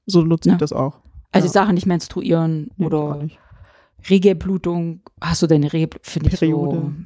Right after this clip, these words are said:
Speaker 2: Ja, Periode, hm.
Speaker 1: Gibt's ja alles, ne? Aber ich sag auch, ich hab meine Tage.
Speaker 2: Ja.
Speaker 1: Ich glaub auch schon immer. Ich glaub, ich hab auch mal gelernt, Minna oder graue Minna.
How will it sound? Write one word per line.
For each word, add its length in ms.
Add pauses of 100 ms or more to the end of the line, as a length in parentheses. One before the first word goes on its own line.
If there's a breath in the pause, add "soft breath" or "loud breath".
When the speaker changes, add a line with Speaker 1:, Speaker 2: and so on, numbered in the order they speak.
(140)
Speaker 2:
Ja, 460
Periode, 960
hm. 480
Speaker 1:
Gibt's 240
ja 80
alles, 320
ne? 140
Aber 120
ich 100
sag 180
auch, 180
ich 160
hab 140
meine 200
Tage. 460 (120)
Speaker 2:
Ja. 80 (1120)
Speaker 1:
Ich 120
glaub 180
auch 100
schon 180
immer. 460 (220)
Ich 160
glaub, 180
ich 100
hab 120
auch 120
mal 140
gelernt, 480
Minna 440
oder 180
graue 320
Minna. 340